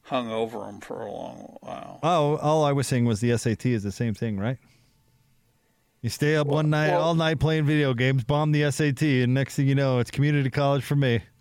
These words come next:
Speaker 1: Isn't that, aren't the S A Ts a little more comprehensive than the Wonderlic test?
Speaker 2: Nah.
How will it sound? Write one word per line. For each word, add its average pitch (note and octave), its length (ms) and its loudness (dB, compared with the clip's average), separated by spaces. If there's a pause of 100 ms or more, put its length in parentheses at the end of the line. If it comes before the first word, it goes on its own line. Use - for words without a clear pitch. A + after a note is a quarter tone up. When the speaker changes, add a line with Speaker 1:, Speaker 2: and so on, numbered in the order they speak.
(460)
Speaker 1:
Isn't G#3+ 260 -4
that, F#3 260 -2
aren't F3+ 220 0
the D#3 120 -4
S D3+ 200 -2
A C3+ 100 -2
Ts C3 260 -6
a G2 60 -4
little B2 360 -4
more C3 220 -2
comprehensive A#2 960 -6
than A2 140 -8
the A2+ 80 -10
Wonderlic A#2+ 560 -10
test? - 500 -12 (1500)
Speaker 2:
Nah. G#2+ 360 -2